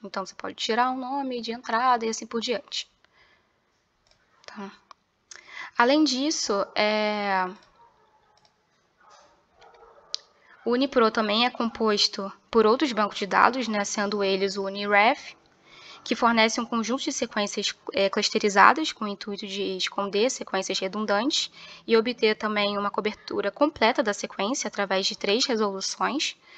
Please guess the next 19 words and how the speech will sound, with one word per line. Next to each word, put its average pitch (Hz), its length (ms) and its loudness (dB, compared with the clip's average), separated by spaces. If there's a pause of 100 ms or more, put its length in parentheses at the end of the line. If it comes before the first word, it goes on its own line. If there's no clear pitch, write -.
(460)
é, 185 680 0
de 185 120 -4
identidade. 214 680 4 (280)
Então, 208 280 0
dependendo 214 560 -2
do, 208 200 -2
do 202 120 -4
quão 233 160 2
restritivo 240 480 -2
você 196 260 -8
quer 196 140 -4
ser 190 320 -2
na 190 100 -6
sua 196 220 0
busca, 202 440 -4
você 190 220 -12
pode, 185 300 -2
então, 185 160 -8
filtrar 202 520 0